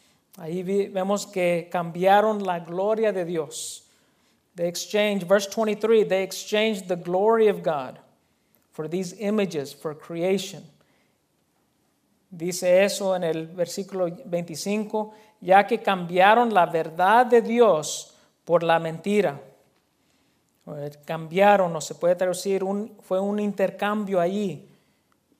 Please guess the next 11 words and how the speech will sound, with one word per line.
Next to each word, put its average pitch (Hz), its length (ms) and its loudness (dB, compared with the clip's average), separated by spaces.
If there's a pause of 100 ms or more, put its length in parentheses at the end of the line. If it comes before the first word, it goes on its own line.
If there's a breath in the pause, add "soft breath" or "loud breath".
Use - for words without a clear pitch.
la 156 180 -2
verdad 160 460 2
de 202 100 0
Dios 196 360 -2
por 175 220 -6
la 165 100 -2
mentira, 165 640 -8 (340 soft breath)
honrando 196 760 -2
y 180 120 -6
dando 196 680 -4
culto 247 560 -2